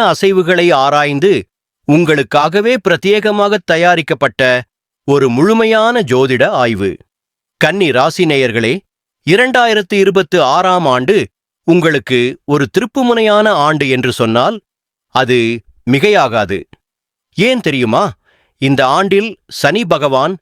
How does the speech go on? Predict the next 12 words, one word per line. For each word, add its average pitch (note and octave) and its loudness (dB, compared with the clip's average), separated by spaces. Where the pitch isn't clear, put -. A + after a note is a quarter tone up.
குரு A3 0
பகவான் C#3 0
மற்றும் C#3 -2
ராகு G3 -2
கேது F3+ 2
ஆகிய A#2 0
மூன்று G#3+ 2
பெரும் D3 -2
கிரகங்களுமே B2+ -2
தங்கள் C3+ 0
இடங்களை D3 0
மாற்றுகின்றன. B2 -2